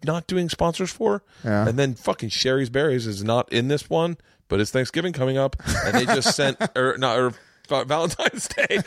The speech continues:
Speaker 1: That's why I didn't do sponsors. This one's probably a Squarespace, uh, ad.
Speaker 2: Yeah.
Speaker 1: Um, Squarespace, you can build your own fucking, but it's, you know, it's, it's, like, I'll tell you, Sherry's Berries sent over sh-, fucking berries. My kids fucking loved them.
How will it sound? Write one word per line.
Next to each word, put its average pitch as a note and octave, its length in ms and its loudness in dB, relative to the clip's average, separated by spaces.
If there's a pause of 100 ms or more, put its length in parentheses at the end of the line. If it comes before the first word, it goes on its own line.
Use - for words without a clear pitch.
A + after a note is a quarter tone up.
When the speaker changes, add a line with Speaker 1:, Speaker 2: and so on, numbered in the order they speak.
Speaker 1:
That's G3+ 180 2
why G3 100 2
I F#3+ 40 0
didn't F#3+ 160 0
do F3+ 100 2
sponsors. D3 440 0 (220)
This D#3 180 0
one's F3+ 180 0
probably C#3 220 2
a C3+ 40 2
Squarespace, B2 720 0 (180)
uh, A2+ 360 2
ad. G#2+ 400 -2 (240)
Speaker 2:
Yeah. A2+ 160 -6
Speaker 1:
Um, G#2+ 400 -2 (280)
Squarespace, A2+ 500 -2
you G#2 60 -8
can G#2+ 100 -4
build A2+ 160 2
your A#2 120 2
own A#2 120 0
fucking, B2+ 340 0
but A#2+ 160 4
it's, - 180 -2 (240)
you C3 120 0
know, C3+ 160 2
it's, - 400 0
it's, - 280 -2 (1300)
like, C3 180 -6 (340)
I'll B2+ 80 2
tell C#3 140 0
you, A#2 180 2
Sherry's C#3 280 0
Berries C#3 260 0
sent A#2 140 2
over G#2+ 160 0
sh-, - 260 -8
fucking A#2 240 -2
berries. C3+ 360 0
My G2+ 100 -4
kids - 260 -6
fucking - 340 -4
loved B2 260 0
them. - 80 -8